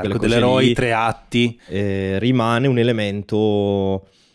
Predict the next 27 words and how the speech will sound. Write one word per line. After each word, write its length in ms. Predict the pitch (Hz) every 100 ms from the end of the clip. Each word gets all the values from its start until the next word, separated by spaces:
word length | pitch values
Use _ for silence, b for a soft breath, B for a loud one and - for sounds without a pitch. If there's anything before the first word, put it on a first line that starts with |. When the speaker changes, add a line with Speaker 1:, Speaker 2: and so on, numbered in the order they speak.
| b
Speaker 2:
di 260 | - 104 107
creatività 640 | - 113 - 123 - 104 110
che 100 | 107
l'intelligenza 600 | 104 110 104 101 101 104
artificiale 560 | - 101 113 90 95
non, 280 | 98 95 95
eh, 480 | 92 90 90 90 87
non 240 | 98 107
riesce 440 | 104 104 104 - 107
a, 600 | 101 95 95 90 87 87 _ _ _ _ _ -
diciamo, 640 | 95 - 92 98 98 92
a, 540 | 85 82 82 80 80
a 180 | 80 104
inserire. 320 | 107 - 117
Ma, 140 | 113 120
ma 100 | 117
io 120 | 139
pensavo 320 | - - 113 110
anche 160 | 120
banalmente 640 | 120 110 101 98 98 - 135
nei 160 | 101
film. 540 | 98 104 98 92 120 190 _ _ _ - _
Io 160 | - 107
recentemente 580 | 107 110 110 110 104 113
ho 40 |
visto 320 | 110 - 113 104 98 95 95 92 92
Munich 560 | 107 110 107 123 -